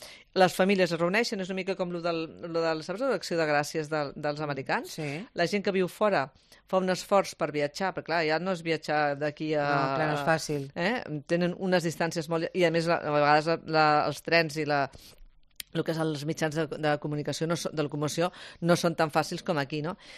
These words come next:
Speaker 1: I fan un esforç per reunir-se les famílies. Inclús gent que estigui sola també la, la, la,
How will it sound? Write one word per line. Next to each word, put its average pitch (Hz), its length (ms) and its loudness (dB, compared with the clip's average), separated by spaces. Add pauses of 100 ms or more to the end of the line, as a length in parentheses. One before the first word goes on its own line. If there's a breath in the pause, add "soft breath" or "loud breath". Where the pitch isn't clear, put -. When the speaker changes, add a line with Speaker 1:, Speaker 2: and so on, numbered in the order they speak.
(160 loud breath)
Speaker 1:
I 180 100 -2
fan 196 200 4
un 202 60 2
esforç 196 340 0
per 226 100 0
reunir-se 180 380 -2
les 160 160 -6
famílies. 117 540 -8 (300 loud breath)
Inclús 202 440 2
gent 185 220 2
que 175 100 -4
estigui 180 240 -4
sola 190 280 -2
també 170 440 0 (200)
la, 143 440 0
la, 123 180 -6 (300)
la, 147 160 0